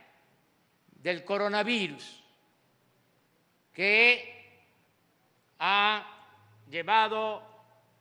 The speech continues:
a crisis económica, a desempleo en esta región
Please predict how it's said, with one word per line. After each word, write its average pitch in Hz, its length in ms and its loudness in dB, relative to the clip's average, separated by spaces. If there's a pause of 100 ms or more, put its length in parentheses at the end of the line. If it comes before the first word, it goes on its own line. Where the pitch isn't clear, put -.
(1200)
a 151 200 -8
crisis 208 580 -8
económica, 196 1120 -6
a 170 120 -4
desempleo 208 880 -2 (420)
en 170 140 -12
esta 214 300 -4
región 214 680 -2